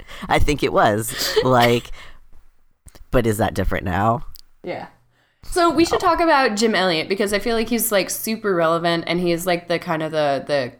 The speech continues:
Speaker 2: the climax of, um,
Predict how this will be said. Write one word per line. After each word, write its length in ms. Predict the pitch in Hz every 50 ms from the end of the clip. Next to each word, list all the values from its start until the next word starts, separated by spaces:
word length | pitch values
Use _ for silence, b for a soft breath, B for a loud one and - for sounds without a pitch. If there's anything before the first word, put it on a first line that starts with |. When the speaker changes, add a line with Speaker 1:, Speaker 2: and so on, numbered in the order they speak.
| _ -
Speaker 2:
the 100 | 131 160
climax 840 | 165 - - - 165 165 170 165 160 151 143 135 117 - - - -
of, 640 | - - 139 135 131 113 117 104 - - - - _ _ _ _ -
um, 520 | - 139 - - - - - - - 165